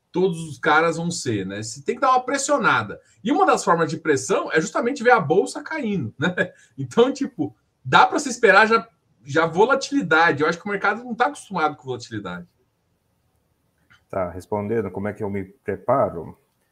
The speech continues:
Speaker 1: Uhum.
Speaker 2: eu me pre-, preparo da seguinte maneira. É, na carteira não muda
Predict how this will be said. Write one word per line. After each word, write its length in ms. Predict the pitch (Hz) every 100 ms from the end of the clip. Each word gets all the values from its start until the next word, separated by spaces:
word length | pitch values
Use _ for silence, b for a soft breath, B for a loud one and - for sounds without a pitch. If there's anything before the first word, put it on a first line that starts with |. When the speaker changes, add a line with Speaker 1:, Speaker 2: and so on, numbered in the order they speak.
| 107
Speaker 1:
Uhum. 120 | 107
Speaker 2:
eu 80 | 113
me 160 | 104 104
pre-, 160 | -
preparo 500 | 101 101 - 110 127 120
da 40 |
seguinte 380 | 123 113 123 -
maneira. 500 | 147 107 73 - 67 _ _ _ _ _ _ _ _ _ _ _ _
É, 520 | 101 101 95 92 90 -
na 300 | - 101 120
carteira 460 | 220 156 151 147 151
não 100 | 135
muda 460 | 113 101 101 117